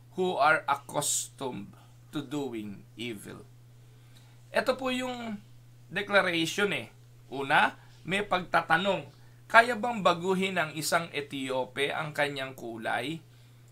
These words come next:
Kaya bang tanggalin ng leopard ang kanyang spot? Ayan po yung larawan ng typical,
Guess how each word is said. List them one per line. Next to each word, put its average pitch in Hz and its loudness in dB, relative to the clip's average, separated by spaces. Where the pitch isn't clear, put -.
Kaya 147 6
bang 143 0
tanggalin 139 -2
ng 143 -4
leopard 190 2
ang 160 0
kanyang 131 -2
spot? - 4
Ayan 139 -2
po 156 -6
yung 151 -2
larawan 143 6
ng 135 -2
typical, 135 -2